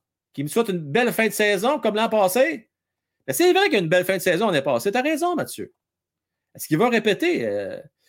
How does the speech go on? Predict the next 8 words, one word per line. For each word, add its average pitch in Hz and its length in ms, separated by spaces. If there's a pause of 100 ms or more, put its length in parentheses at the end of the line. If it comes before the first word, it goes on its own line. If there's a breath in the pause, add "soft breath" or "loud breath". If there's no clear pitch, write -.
(180 soft breath)
Alors, 147 220
pour 185 100
l'instant, 208 360 (580)
c'est - 120
assez, 196 540
euh... 120 180 (2000)
pas 202 100
unanime, 151 560